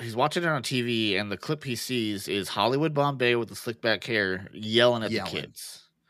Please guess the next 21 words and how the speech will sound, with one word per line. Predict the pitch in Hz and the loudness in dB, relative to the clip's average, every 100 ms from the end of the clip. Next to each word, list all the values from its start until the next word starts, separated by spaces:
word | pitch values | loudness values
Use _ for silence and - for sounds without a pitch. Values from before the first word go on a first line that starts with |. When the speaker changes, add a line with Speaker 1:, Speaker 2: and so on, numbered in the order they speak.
| _ _ | _ _
Speaker 2:
Yep. | 98 95 101 - _ | -12 -12 -14 -20 _
Just | - 123 147 | -6 -4 0
like | 127 | 0
Speaker 1:
Yeah. | 117 | 0
Speaker 2:
Hans. | 127 117 95 85 - | 0 -2 -4 -8 -10
Remember | 107 113 120 131 | -4 -4 -2 -2
when | 120 | -2
Hans | 104 104 110 123 123 - - | -2 -2 -4 -6 -10 -12 -6
said | 135 127 | -6 -4
that | 135 127 | -6 -4
to | 156 | -6
him | 151 | -6
in | 123 | -8
the | |
first | - 113 120 143 | -6 -8 -6 -8
movie? | 147 165 190 - _ _ _ _ _ _ | -6 -6 -8 -12 _ _ _ _ _ _
Didn't | 127 127 | 2 4
Speaker 1:
Well, | |
Speaker 2:
wanna | 123 | 4
Speaker 1:
well | 131 | 4
Speaker 2:
interrupt? | 127 127 110 107 143 - - | 2 2 4 2 2 -4 -20